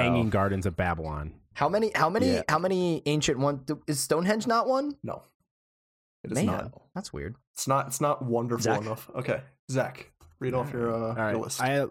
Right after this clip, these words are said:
Speaker 1: I had a lot similar to Corey. I had the Great Pyramids, Great Wall of China, the Grand Canyon, uh, the Amazon rainforest, Stonehenge, Easter Island, and then Rooks' butt.
Speaker 2: <laughs>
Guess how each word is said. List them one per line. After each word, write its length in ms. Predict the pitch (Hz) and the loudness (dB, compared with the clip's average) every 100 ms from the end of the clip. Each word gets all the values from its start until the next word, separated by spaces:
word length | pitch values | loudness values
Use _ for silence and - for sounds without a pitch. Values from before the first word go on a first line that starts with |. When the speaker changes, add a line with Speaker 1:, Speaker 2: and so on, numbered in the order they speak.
| - | 0
Speaker 1:
I 80 | 131 | 0
had 140 | 135 | 0
a 80 | 85 - _ _ _ - | -4 -12 _ _ _ -6
lot 240 | 123 110 | -2 -2
similar 320 | - 107 104 95 | 0 2 0 0
to 180 | - | -6
Corey. 280 | - 98 87 | -8 -6 -6
I 80 | 98 | -4
had 180 | 110 98 | -4 -4
the 60 | |
Great 340 | 95 117 131 - | -4 -2 -4 -4
Pyramids, 720 | 123 120 117 117 110 - - | -4 -2 -4 -6 -8 -12 -8
Great 180 | 117 117 | -4 -2
Wall 160 | 120 | -2
of 60 | 120 | -4
China, 520 | - 110 107 104 104 104 | -4 -6 -4 -6 -8 -8
the 60 | |
Grand 240 | 98 110 110 | -6 -6 -6
Canyon, 560 | - 110 107 107 107 107 _ _ _ _ - | -6 -6 -4 -4 -6 -10 _ _ _ _ -8
uh, 180 | 101 98 | -6 -6
the 160 | 101 | -6
Amazon 300 | 110 120 123 | -4 -4 -2
rainforest, 680 | 107 110 107 117 117 123 - _ - | -4 -6 -6 -6 -6 -8 -14 _ -12
Stonehenge, 400 | 113 110 113 110 | -6 -6 -4 -6
Easter 220 | 107 110 | -6 -6
Island, 260 | 104 107 | -4 -4
and 80 | 98 | -4
then 120 | 92 | -4
Rooks' 260 | 90 95 95 | -4 -6 -8
butt. 320 | - 87 76 - - - - - | -8 -6 -6 -12 -20 -20 -20 -20
Speaker 2:
<laughs> 380 | - - - - | -16 -16 -14 -8